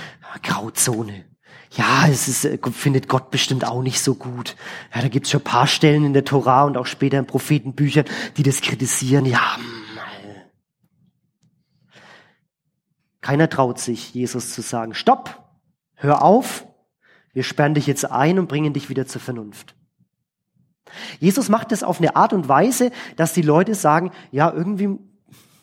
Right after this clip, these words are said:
hat er schon recht. Lassen wir ihn mal.“ Vielleicht waren manche auch so platt von dem, was Jesus macht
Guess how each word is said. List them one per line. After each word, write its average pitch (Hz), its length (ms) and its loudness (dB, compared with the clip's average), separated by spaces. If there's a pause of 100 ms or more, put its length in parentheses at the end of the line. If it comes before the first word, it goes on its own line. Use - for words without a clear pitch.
(380)
hat - 160 -20
er - 60 -20
schon 107 240 -16
recht. - 360 -20 (1080)
Lassen - 240 -12
wir 131 80 -6
ihn 131 140 -10
mal.“ 123 360 -6 (800)
Vielleicht 156 200 0
waren 170 140 4
manche 175 300 4
auch 165 100 0
so 185 300 4 (280)
platt - 320 2
von 165 200 -2
dem, 147 160 0
was 143 180 -2
Jesus 139 320 -2
macht 143 240 0